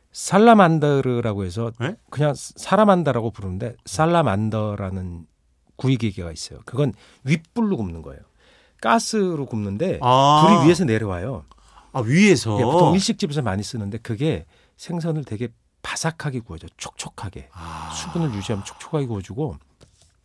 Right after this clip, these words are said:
Speaker 1: 그다음에는 팬에 굽는 방식이 있어요.
Speaker 2: 네.
Speaker 1: 그게 바삭하긴 제일 바삭해.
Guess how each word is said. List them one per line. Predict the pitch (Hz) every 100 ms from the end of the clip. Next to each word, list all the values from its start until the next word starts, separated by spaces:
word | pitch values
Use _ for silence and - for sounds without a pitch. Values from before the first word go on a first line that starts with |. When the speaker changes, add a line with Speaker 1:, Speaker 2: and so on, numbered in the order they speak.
| _ _
Speaker 1:
그다음에는 | - 113 117 127 143
팬에 | - 233 233
굽는 | 180 123 104
방식이 | 92 90 -
있어요. | - - 85 -
Speaker 2:
네. | 123 107 82 - - _
Speaker 1:
그게 | 139 190
바삭하긴 | - - 160 151 151 170
제일 | - 117
바삭해. | 110 - - -